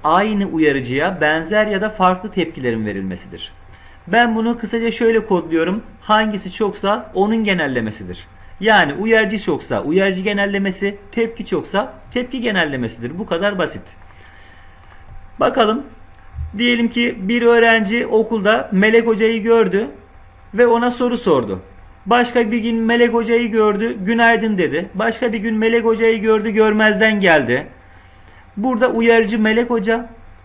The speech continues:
tepki ise öğrencinin gösterdiği davranışlardır.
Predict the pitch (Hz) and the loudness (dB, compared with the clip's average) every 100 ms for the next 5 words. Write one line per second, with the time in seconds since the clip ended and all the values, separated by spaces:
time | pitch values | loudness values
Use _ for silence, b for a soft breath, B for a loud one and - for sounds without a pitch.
0 | - - 214 208 - 254 196 - 233 - | -20 0 2 2 0 -4 -2 0 0 -2
1 | - 196 208 208 196 196 208 208 175 165 | 0 2 4 4 2 0 -2 -2 0 0
2 | - 165 165 208 220 214 208 196 175 - | 0 0 0 -2 0 2 4 0 -2 -2
3 | 131 120 185 - | -2 -2 -6 -10